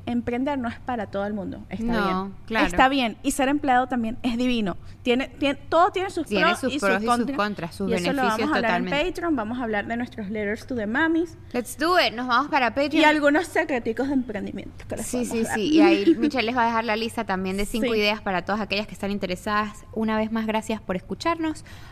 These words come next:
Speaker 2: eh, por vernos.
Speaker 1: Ya
Speaker 2: Da-
Speaker 1: saben que vamos a tener el giveaway del libro.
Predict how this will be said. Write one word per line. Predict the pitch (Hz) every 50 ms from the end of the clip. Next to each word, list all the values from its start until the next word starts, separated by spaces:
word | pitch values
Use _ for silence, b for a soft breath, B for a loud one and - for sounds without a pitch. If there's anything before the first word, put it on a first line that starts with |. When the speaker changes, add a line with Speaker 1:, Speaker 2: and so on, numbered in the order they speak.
| B -
Speaker 2:
eh, | - 202 202 196 190 185 180 -
por | - 180 175
vernos. | 208 254 285 277 269 269 302 - - - - -
Speaker 1:
Ya | - 185 202 240 254 247
Speaker 2:
Da- | 196 190
Speaker 1:
saben | 277 277 277 294 330
que | 311 277
vamos | 233 214 262 285
a |
tener | 277 - 240 220 214 214
el | 226 233 233
giveaway | 247 240 220 214 208 202 196 190 196
del | 202 190 190 220
libro. | 277 349 370 359 349 339 320 320 349 370